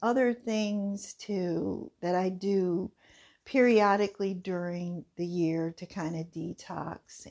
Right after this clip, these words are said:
and, um, rejuvenate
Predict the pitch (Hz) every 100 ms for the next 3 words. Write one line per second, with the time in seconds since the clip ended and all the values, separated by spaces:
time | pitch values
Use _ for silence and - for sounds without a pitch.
0 | - 170 175 - - 208 - _ - -
1 | - _ 175 170 - - - - 185 _
2 | _ _ _ _ _ _ _ _ _ _
3 | 170 190 180 160 196 180 170 160 151 147